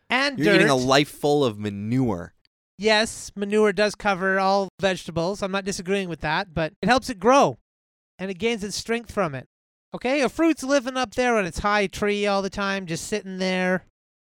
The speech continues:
Speaker 1: nothing to worry about.
Speaker 2: Fruit's got things to worry about.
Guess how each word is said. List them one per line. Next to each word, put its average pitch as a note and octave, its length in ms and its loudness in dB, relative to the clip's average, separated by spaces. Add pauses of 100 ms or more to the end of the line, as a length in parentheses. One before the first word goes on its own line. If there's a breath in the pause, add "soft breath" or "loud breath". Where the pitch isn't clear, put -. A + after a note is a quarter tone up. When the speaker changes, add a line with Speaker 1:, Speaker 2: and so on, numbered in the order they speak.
Speaker 1:
nothing F#3+ 240 -2
to F3+ 80 0
worry F#3 300 4
about. F3+ 380 0 (320)
Speaker 2:
Fruit's C#4 220 -2
got B2+ 220 -4
things A2 240 0
to F#2+ 80 -6
worry F2+ 240 -2
about. B2 280 -2